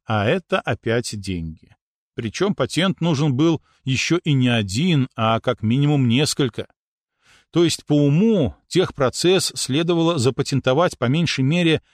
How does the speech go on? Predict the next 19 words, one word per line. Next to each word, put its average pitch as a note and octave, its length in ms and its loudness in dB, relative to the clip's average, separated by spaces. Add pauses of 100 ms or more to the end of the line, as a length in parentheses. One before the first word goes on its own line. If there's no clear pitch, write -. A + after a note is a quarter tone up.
(120)
в - 120 -20
тех F#3 260 0
странах, C3+ 560 0
которые E3+ 400 -2
имели E3 480 2
технологическую D3 800 -2
возможность C#3+ 640 0
его B2+ 260 0
внедрить. D3 640 -4 (460)
А B2+ 100 -2
таковых C#3 500 -2
было, C3+ 380 0 (300)
даже A2+ 340 -2
если A#2 200 -4
брать A2 300 -2
по G2+ 100 -6
минимуму, G#2+ 720 0 (280)
семь G#2+ 340 -2
штук. - 520 -4